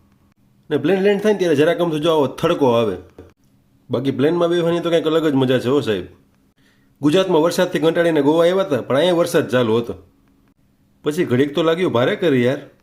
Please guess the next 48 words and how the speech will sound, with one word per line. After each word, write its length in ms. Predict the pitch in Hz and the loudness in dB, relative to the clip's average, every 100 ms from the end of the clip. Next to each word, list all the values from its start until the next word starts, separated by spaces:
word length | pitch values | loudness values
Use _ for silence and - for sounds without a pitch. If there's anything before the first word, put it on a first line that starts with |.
| _ _ _ _ _ _ | _ _ _ _ _ _
જો 60 | 139 | 2
આ 140 | 147 143 | 4 2
સરસ 280 | 139 170 151 | 0 -2 -2
મજાનું 320 | 160 156 147 | 0 2 2
ગોવાનું 380 | 135 143 147 143 | 2 2 4 2
એરપોર્ટ 360 | 135 127 120 95 | 0 0 0 -2
છે, 140 | 101 90 | -10 -4
મનોહર 380 | 113 139 139 123 | 2 4 4 4
એરપોર્ટ, 420 | 113 101 98 85 - _ _ _ _ _ _ - | 0 -2 -6 -8 -14 _ _ _ _ _ _ -4
જે 100 | 123 | 0
ગોવાનું 360 | 139 147 147 170 | 4 4 4 2
મોપા 300 | 131 143 160 | 2 2 2
એરપોર્ટ 360 | 151 151 165 131 | 0 0 -2 0
તરીકે 240 | 143 143 | 0 2
ઓળખાય 400 | 143 117 107 95 | 2 0 -2 -4
છે. 140 | 85 95 - _ _ _ _ _ _ _ - | -6 -14 -20 _ _ _ _ _ _ _ -4
અને 100 | 143 | 0
આપણે 280 | 143 160 170 | 0 0 0
આપણા 240 | 170 165 - | 0 -2 0
થેલાને 280 | 170 175 170 | 0 2 2
ક્યાંય 200 | 160 135 | 0 2
ગોતવા 220 | 151 160 | 2 0
નથી 240 | 180 175 | 0 0
જવા 200 | 147 139 | 2 2
પડતા. 320 | 117 117 110 104 - | 0 -2 -2 -6 -8
રેડા 240 | 117 147 160 | -2 2 2
રેડા 240 | 151 147 | 2 2
જો 120 | 143 | 2
આ 100 | 139 131 | 0 2
ગોળ 140 | 143 | 0
ચકેડા 360 | 135 135 147 135 | 0 0 0 0
ફરે 200 | 151 156 | -2 0
છે 100 | 147 | 0
ને 80 | 131 | 2
એમાં 160 | 113 | 2
આવી 180 | 110 98 | 2 0
જાય 160 | 90 90 | -2 -4
છે 80 | 123 | -4
હો 80 | |
ભાઈ. 220 | 139 85 82 _ _ _ _ _ _ _ _ - | -4 -6 -8 _ _ _ _ _ _ _ _ -4
અમે 180 | 143 135 | 2 4
રાહ 180 | 139 147 | 4 2
જોઈ 220 | 151 160 | 2 0
છે 100 | 139 | 2
અમારા 240 | 135 123 120 | 2 2 2
થેલા 180 | 120 | 0
ક્યારે 280 | 110 110 98 | 0 0 0
આવે. 200 | 92 90 | 0 -2